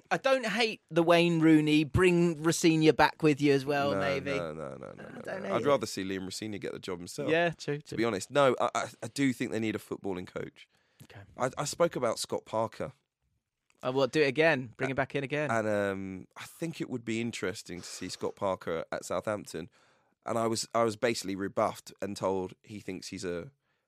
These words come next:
Speaker 2: a Premier League manager now. He wouldn't take a job in the Championship. And I'm kinda like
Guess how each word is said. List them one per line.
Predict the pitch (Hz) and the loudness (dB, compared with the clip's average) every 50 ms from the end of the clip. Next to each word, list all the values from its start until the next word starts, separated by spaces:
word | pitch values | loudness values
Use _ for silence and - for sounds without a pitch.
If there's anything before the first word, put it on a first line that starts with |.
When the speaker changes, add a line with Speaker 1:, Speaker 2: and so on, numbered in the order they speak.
| _ _ _ - | _ _ _ -20
Speaker 2:
a | - | -16
Premier | _ - 107 95 95 90 87 | _ -4 -2 -2 -2 -2 -4
League | 90 87 - 98 | -4 -4 -4 -4
manager | 90 90 90 90 - - | -6 -6 -6 -6 -8 -8
now. | 82 78 64 - - - - | -8 -8 -6 -8 -10 -12 -14
He | - | -14
wouldn't | - 98 101 98 - - | -8 -8 -8 -8 -8 -8
take | - 90 85 - | -8 -8 -8 -8
a | 92 | -12
job | - - 95 90 | -10 -8 -8 -8
in | 87 85 | -8 -10
the | 82 | -10
Championship. | - 107 101 101 98 - - - - - 71 - | -6 -6 -6 -6 -8 -10 -14 -14 -12 -12 -12 -10
And | 85 85 | -12 -12
I'm | 90 92 | -10 -8
kinda | 95 92 95 90 | -10 -8 -8 -6
like | 87 87 82 | -6 -8 -8